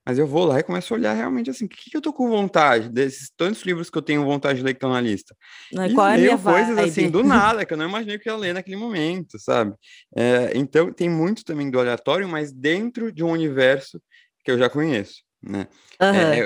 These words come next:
Speaker 1: eu escolho sem muito saber, mas dentro de uma seleção já pré-feita dos livros que estão lá em casa, ou dos livros que estão, às vezes, na minha lista de desejados, eu acabo comprando, porque eu já tô querendo ler.
Speaker 2: Uhum.
Speaker 1: É,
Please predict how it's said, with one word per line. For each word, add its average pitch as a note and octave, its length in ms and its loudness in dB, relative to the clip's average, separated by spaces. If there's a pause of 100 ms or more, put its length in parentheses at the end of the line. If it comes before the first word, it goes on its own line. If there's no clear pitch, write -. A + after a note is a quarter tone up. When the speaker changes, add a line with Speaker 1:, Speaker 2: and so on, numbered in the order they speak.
Speaker 1:
eu C#3+ 100 4
escolho F3+ 680 0
sem - 180 -8
muito C3 220 -6
saber, B2+ 380 -2 (260)
mas E3+ 200 0
dentro D3+ 380 0
de D#3+ 80 -4
uma E3 160 0
seleção D3+ 720 0
já D3+ 140 0
pré-feita C3 760 -2
dos C3 200 -18
livros B2 260 -4
que - 60 -20
estão B2+ 200 -4
lá B2 80 -2
em D#3 80 -6
casa, A2 440 -4 (300)
ou A#2 160 0
dos B2 100 -8
livros A#2 240 -6
que - 40 -20
estão, A2+ 140 -2
às A2 60 0
vezes, A2 120 -2
na A2 100 -2
minha G#2 140 0
lista G2+ 220 -6
de F#2+ 100 -10
desejados, G2 680 0
eu F#2+ 60 2
acabo F#2 300 -2
comprando, F#2 640 -4
porque - 220 -12
eu F#2 40 -6
já F2+ 80 -8
tô - 120 -20
querendo F2+ 340 -10
ler. E3+ 140 -8
Speaker 2:
Uhum. D3 220 -6 (280)
Speaker 1:
É, F2 1080 -4